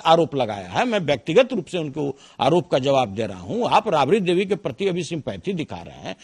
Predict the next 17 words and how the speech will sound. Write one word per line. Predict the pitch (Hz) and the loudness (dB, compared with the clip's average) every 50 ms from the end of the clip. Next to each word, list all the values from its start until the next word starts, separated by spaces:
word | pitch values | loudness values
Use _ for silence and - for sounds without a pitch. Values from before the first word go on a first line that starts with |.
| - - _ - | -20 -14 _ -10
आपको | 87 98 - - 240 202 | -10 -10 -4 -2 0 0
बोलते | 135 127 135 135 135 247 254 | 2 2 2 2 2 2 0
हुए | 247 247 | 0 0
भी | 247 | -2
शर्म | 190 - - 240 262 285 262 | -4 -2 -2 0 0 0 -2
आता | - - - 330 | -2 0 0 0
है। | 302 285 294 - - - _ _ _ _ _ - | 2 2 0 -2 -4 -6 _ _ _ _ _ 0
आप | 135 180 208 208 | 0 0 2 0
माननीय | 175 143 131 131 151 233 262 | -2 -2 -2 2 2 2 2
मंत्री | 226 165 131 107 - - 262 262 | 2 0 -2 -2 0 2 2 2
हैं, | 160 92 65 - - - _ _ _ _ - | 2 0 -4 -14 -16 -18 _ _ _ _ 2
आज | - 135 202 214 | 6 6 6 6
से | - - 220 | 4 0 -4
दो | 160 117 147 220 247 | -2 2 4 4 4
महीना | 226 196 175 190 202 202 | 4 2 0 2 2 0
पहले | 190 - - 127 135 156 220 220 | 0 0 0 2 4 6 6 6
तक, | - - - - - | 4 2 -6 -8 -8